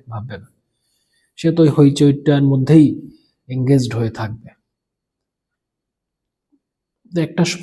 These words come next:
কথা আছে, দেয়ালে পিঠ থেকে যাওয়া। মানুষ যতটা না বাইরে দেয়ালে পিঠ থেকে, বাইরের কারণে, ভিতরের কারণে ঘটে বেশি।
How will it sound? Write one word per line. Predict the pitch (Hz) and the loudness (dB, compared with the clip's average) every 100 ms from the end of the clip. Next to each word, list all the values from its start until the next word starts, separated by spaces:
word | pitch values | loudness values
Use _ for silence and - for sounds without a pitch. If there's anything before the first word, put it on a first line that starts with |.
| - | -6
কথা | 151 - 165 | -4 -2 -2
আছে, | 160 135 | 0 -2
দেয়ালে | 127 139 139 139 | 2 2 2 2
পিঠ | 139 143 - | 2 0 0
থেকে | 123 113 | -10 -8
যাওয়া। | 104 92 - _ _ _ _ - | -10 -14 -18 _ _ _ _ -10
মানুষ | 139 151 147 151 _ _ _ _ - | -4 -4 -4 -10 _ _ _ _ -10
যতটা | 139 131 143 156 | -8 -4 -4 -2
না | 151 147 143 143 - _ _ _ _ - | 0 0 -2 -6 -18 _ _ _ _ -14
বাইরে | 131 131 143 160 | -4 0 2 4
দেয়ালে | 170 151 143 | 4 4 4
পিঠ | 139 131 - - | 2 -2 -4 -10
থেকে, | 123 110 | -10 -10
বাইরের | 113 123 131 135 | -6 -4 -2 -4
কারণে, | 135 123 120 160 202 | -4 -8 -6 -8 -6
ভিতরের | 127 135 147 143 | -6 -2 -2 -2
কারণে | 135 131 127 | -4 -6 -6
ঘটে | 120 120 117 | -6 -6 -8
বেশি। | 107 - - _ | -10 -12 -16 _